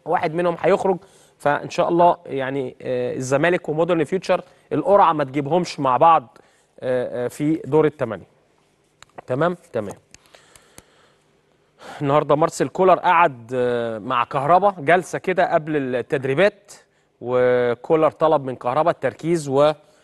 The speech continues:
ان هو يعني يطلع كل الجهد بتاعه في التدريبات عشان ممكن يشاركوا في المباراة. وواضح كده بعد ال-، يعني من خلال الجلسة دي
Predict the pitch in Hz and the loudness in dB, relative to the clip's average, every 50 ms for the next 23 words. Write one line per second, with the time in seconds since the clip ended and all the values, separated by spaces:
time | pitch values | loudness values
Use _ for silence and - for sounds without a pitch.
0 | _ _ _ _ - - 120 120 117 117 113 113 110 113 120 135 139 135 135 131 | _ _ _ _ -14 -10 -8 -8 -6 -6 -6 -6 -6 -4 -2 0 0 0 0 0
1 | - - - 123 120 107 113 117 117 113 110 92 65 69 64 62 71 71 82 113 | -2 -6 -10 -10 -10 -8 -8 -10 -10 -10 -10 -10 -12 -12 -14 -14 -12 -12 -12 -12
2 | 113 - 160 151 147 143 127 113 - - 156 156 147 135 123 127 160 143 127 127 | -4 -2 -2 0 0 0 -2 -2 -2 0 0 0 0 0 0 0 -2 0 -2 -4
3 | 123 - - 160 - 131 131 - - 147 147 151 - - 127 110 - 127 117 117 | -8 -2 0 0 0 0 0 -2 -2 -4 -2 -2 -4 -6 -8 -6 -6 -6 -4 -4
4 | 120 113 143 160 165 - 113 104 - - 143 143 139 139 - _ _ _ _ _ | -2 0 0 0 0 0 -4 -6 -4 -4 -4 -4 -4 -6 -12 _ _ _ _ _
5 | - 147 156 147 - - 135 131 110 - - 117 - - 151 151 - - 135 - | -2 0 0 0 -2 -2 -4 -4 -4 -8 -10 -8 -2 -2 -2 -2 -2 -6 -10 -8
6 | - 139 139 147 - - 127 120 117 113 120 117 120 135 156 175 190 190 180 147 | -6 -6 -4 -4 -6 -6 -8 -8 -6 -6 -4 -2 2 4 4 6 4 4 2 0
7 | 147 151 151 175 180 170 160 - - - 175 165 175 160 151 160 139 151 151 151 | -2 2 2 4 4 4 0 -2 -6 -6 -2 0 0 2 2 0 0 0 -2 -4
8 | 139 131 135 127 135 135 120 123 127 123 - - 139 160 170 165 143 143 170 185 | -4 -4 -4 -4 -4 -6 -6 -6 -10 -6 -2 0 2 2 2 0 0 0 0 0
9 | 175 - 156 151 175 202 202 | 0 -2 -4 -2 -2 -4 -6